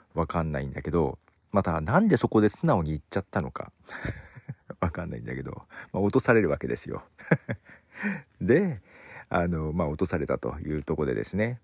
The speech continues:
なんだ、推薦で楽しようと思ったのにと思いながら、えー、変なスイッチが入ってですね、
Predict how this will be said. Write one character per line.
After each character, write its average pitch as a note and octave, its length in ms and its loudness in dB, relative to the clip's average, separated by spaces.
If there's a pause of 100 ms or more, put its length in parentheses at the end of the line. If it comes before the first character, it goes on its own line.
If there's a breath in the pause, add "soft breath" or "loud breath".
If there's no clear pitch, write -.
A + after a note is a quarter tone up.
(100)
な D2+ 160 -2
ん D2 80 -4
だ、 C#2 100 -4
推 F2+ 280 -4
薦 F2+ 160 0
で E2 60 2
楽 D#2+ 200 0
し - 120 -6
よ D#2+ 80 0
う - 20 -6
と D#2+ 80 -4
思 D#2 100 -2
っ - 20 -4
た C#2+ 120 -4
の C#2 80 -4
に C#2+ 80 -6
と C#2+ 100 -6
思 C#2+ 140 -4
い C#2+ 40 -6
な C#2+ 100 -8
が - 80 -10
ら、 - 140 -6 (720 loud breath)
え D2 420 0
ー、 - 40 -10
変 D#3+ 140 4
な A2+ 100 4
ス - 120 -6
イ D2+ 40 -6
ッ - 20 -18
チ - 100 -12
が - 80 -8
入 D2+ 60 -4
っ - 40 -8
て - 60 -20
で - 100 -12
す - 100 -14
ね、 - 280 -12